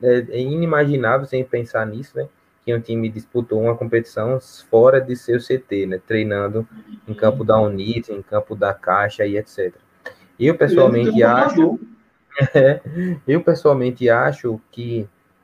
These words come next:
Speaker 1: o futebol brasileiro, Série A e Série B,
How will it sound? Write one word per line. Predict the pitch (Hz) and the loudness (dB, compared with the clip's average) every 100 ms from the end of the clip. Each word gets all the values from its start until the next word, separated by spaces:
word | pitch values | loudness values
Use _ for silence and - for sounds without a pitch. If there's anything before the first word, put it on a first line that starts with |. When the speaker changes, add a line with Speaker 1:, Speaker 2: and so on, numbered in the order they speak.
| _ _ _ | _ _ _
Speaker 1:
o | _ | _
futebol | - 127 117 | -8 2 4
brasileiro, | 123 127 123 113 104 123 131 104 _ _ _ _ _ _ _ _ | 4 0 -2 -2 -2 -2 -4 -8 _ _ _ _ _ _ _ _
Série | - 123 131 143 | -4 2 2 4
A | 120 104 | 2 2
e | 104 | -4
Série | - 117 113 | -4 -4 -4
B, | 92 95 117 123 | -6 -8 -8 -8